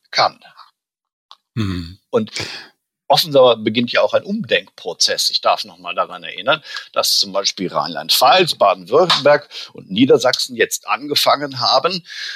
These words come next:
Speaker 1: die Unterstützungszahlung für Impfunwillige und Ungeimpfte im Quarantänefall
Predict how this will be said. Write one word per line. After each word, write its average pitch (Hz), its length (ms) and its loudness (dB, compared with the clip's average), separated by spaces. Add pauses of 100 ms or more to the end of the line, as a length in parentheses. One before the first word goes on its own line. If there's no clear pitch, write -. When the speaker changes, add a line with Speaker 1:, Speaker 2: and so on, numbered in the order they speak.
(140)
Speaker 1:
die 127 80 0
Unterstützungszahlung 135 1080 2
für 135 340 4 (120)
Impfunwillige 151 1080 0
und - 260 -8
Ungeimpfte 117 640 -2
im 139 80 -8
Quarantänefall 104 840 -4